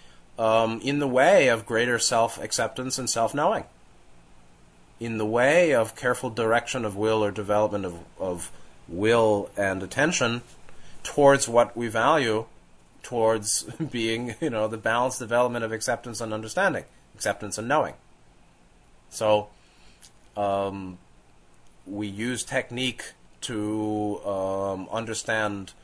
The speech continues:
reality, and the more we understand reality, the more effective our technique or our practices become. Um, however, the universe, its mystery unbroken, is one. Meaning the,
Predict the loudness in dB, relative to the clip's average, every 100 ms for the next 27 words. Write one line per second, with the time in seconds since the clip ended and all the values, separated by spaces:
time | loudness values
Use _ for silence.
0 | _ -10 -2 2 2 0 -4 -8 -18 _
1 | -20 -18 -12 -6 -2 -2 0 -2 -4 -4
2 | -2 -2 0 2 2 2 0 -6 -10 -20
3 | _ -12 -6 -2 2 4 2 0 -2 -2
4 | -4 -2 -4 -4 -6 -6 -8 -8 -6 -2
5 | 0 0 -2 -4 -4 -6 -10 -10 -14 -4
6 | -4 -4 -12 _ _ -20 _ _ _ _
7 | _ _ -20 -20 _ _ _ -20 _ -20
8 | _ _ -2 4 6 6 6 4 0 -4
9 | -8 -6 4 6 6 6 4 4 0 -4
10 | -6 -4 -2 0 0 0 -2 -4 -8 -6
11 | -6 -4 -4 -2 -4 -2 -2 0 -4 -4
12 | -6 -10 -16 -18 -16 -14 -8 -6 -6 -8
13 | _ _ -20 -20 -20 -20 -20 -14 -10 -8
14 | -8 -10 -16 -20 -20 -20 -12 -6 -4 -4